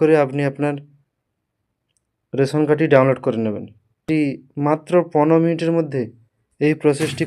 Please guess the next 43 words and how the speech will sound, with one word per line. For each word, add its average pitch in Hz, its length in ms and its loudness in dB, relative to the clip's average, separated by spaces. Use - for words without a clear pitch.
করে 156 180 2
ফেলতে 160 260 -2
পারেন। 165 180 4
আমার 156 180 0
তো - 120 2
প্র-, 156 320 2
পনেরো 160 220 4
মিনিটে 160 260 4
হয়েছে, 156 220 0
আপনাদের 147 360 0
আরও 135 160 2
আগে 147 200 2
হলেও 156 260 4
হয়ে 160 140 2
যেতে 151 180 -4
পারে। 147 140 0
এই 151 100 12
রেশন 170 280 6
কার্ড 170 220 10
ডাউনলোড 147 320 8
করার 160 260 6
পরেই 156 260 6
দেখতে 131 220 0
পাবেন 156 280 6
আপনার 143 260 2
ডাউনলোড 139 440 4
রেশন 147 300 0
কার্ডের 147 280 4
এই 143 120 -2
সেকশন 151 340 0
চলে 151 200 6
আসবে। 143 240 0
এখানে 143 220 2
please 151 260 4
enter 151 300 6
your 151 120 4
ration 147 300 0
card, 156 140 2
অটোমেটিক 147 420 0
আপনার 147 220 -2
রেশন 147 220 -2
কার্ড 147 180 0
নম্বরটি 147 260 -2